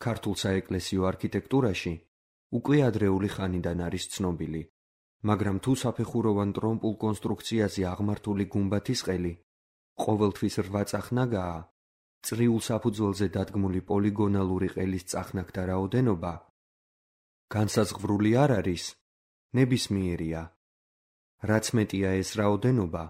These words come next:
და შესაბამისად, რაც უფრო გაშლილია პოლიგონალის კუთხეები,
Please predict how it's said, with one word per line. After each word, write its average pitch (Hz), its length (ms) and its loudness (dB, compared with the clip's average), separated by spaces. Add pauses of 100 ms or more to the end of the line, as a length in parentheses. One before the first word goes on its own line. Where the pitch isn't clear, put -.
(540)
და 104 80 -2
შესაბამისად, 104 840 0
რაც 101 260 -2
უფრო 104 280 -2
გაშლილია 95 680 0
პოლიგონალის 95 800 -2
კუთხეები, 98 640 -2